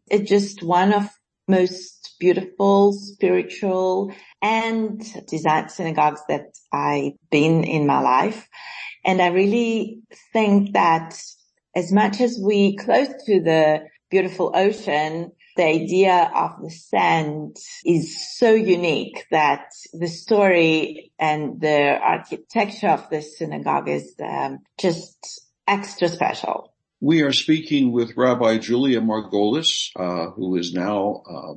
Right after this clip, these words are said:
Speaker 2: the rabbi in the congregation in Charlotte Amalie, uh, Saint Thomas of the American Virgin Islands. We're gonna take a quick break, uh, and then we will be right back with Deep Dive.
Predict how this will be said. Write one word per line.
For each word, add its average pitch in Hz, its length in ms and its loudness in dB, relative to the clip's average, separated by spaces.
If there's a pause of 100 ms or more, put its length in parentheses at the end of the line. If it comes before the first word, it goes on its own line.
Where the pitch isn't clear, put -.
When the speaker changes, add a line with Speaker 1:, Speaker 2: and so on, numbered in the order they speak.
(160)
Speaker 2:
the 85 80 -6
rabbi 90 580 0 (100)
in 107 640 -6
the 90 440 -6 (280)
congregation 104 920 -4
in 92 140 -6
Charlotte 107 560 -6
Amalie, 117 540 0 (520)
uh, 90 440 -2
Saint - 360 -2
Thomas 120 500 -2
of - 100 -12
the - 80 -10
American 110 520 0
Virgin 104 380 -4
Islands. 120 560 -2 (280)
We're 113 200 2
gonna 113 220 0
take 113 220 0
a 104 60 -4
quick 160 300 -2
break, 131 460 0 (160)
uh, 92 500 -4 (120)
and 98 580 -8 (160)
then 117 760 2
we 104 260 -4
will 101 160 -6
be 90 220 -2
right 85 500 -4
back - 300 -2 (180)
with 101 400 -8
Deep - 240 -10
Dive. - 400 -8